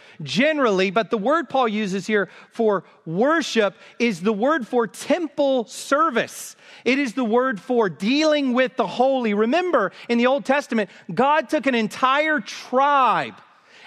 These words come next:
and set them apart for the service of the tabernacle and the temple. That's how important it was. That's how holy it was. That's how needful it was. And Paul is using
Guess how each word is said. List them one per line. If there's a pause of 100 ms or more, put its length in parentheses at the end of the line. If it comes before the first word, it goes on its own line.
and
set
them
apart (680)
for
the
service (260)
of (240)
the
tabernacle
and
the
temple. (460)
That's
how
important
it
was. (180)
That's
how
holy
it
was. (200)
That's
how (180)
needful (240)
it
was. (920)
And
Paul
is
using